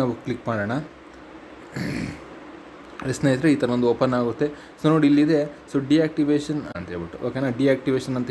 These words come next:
ಏನು ಇಲ್ಲಿ ನಿಮಗೆ ಸ್ಕ್ರೀನಲ್ಲಿ ಶೋ ಆಗ್ತಾ ಇದೆ. So ಈ ಥರ ಒಂದು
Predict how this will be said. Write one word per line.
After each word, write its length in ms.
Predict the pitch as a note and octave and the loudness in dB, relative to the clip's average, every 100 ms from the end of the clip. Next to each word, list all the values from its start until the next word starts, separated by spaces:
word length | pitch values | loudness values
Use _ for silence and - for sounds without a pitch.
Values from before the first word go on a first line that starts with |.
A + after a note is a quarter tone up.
| A#2 | -2
ಏನು 140 | A#2+ A#2 | -2 -4
ಇಲ್ಲಿ 140 | A2+ A2+ | -2 -4
ನಿಮಗೆ 260 | A2+ A2 A2 G#2+ - - | -2 0 0 0 -8 -16
ಸ್ಕ್ರೀನಲ್ಲಿ 480 | - B2 C3 B2 B2 A2 G2+ - - | -2 2 4 4 4 4 0 -4 0
ಶೋ 80 | A#2+ | 2
ಆಗ್ತಾ 200 | A#2+ A#2+ A2+ | 2 0 0
ಇದೆ. 100 | C3+ E3 - - - | 0 -4 -10 -20 -4
So 80 | B2+ B2 B2+ | 2 2 2
ಈ 40 | B2+ | 2
ಥರ 100 | B2+ B2+ | 2 2
ಒಂದು 180 | B2 | 2